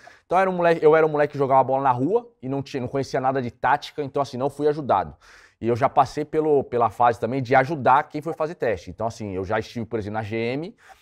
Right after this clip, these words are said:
e chegou o cara pra fazer teste no adulto. E eu ajudei o cara, porque eu tinha passado por situações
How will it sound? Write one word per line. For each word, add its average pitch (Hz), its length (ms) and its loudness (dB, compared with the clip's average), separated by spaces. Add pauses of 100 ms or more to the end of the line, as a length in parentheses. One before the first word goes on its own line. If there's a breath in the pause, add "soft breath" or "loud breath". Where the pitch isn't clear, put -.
(120)
e 120 80 -10
chegou 127 300 2
o - 20 -12
cara 135 320 4
pra 135 160 0
fazer 123 180 0
teste 135 300 -2
no 139 100 -2
adulto. 151 400 -2
E 110 60 -2
eu 117 120 4
ajudei 143 360 2
o 190 40 -6
cara, 98 240 -2
porque - 220 -12
eu 104 60 -6
tinha 120 160 -10
passado 117 360 -6
por 120 140 -14
situações 139 680 -8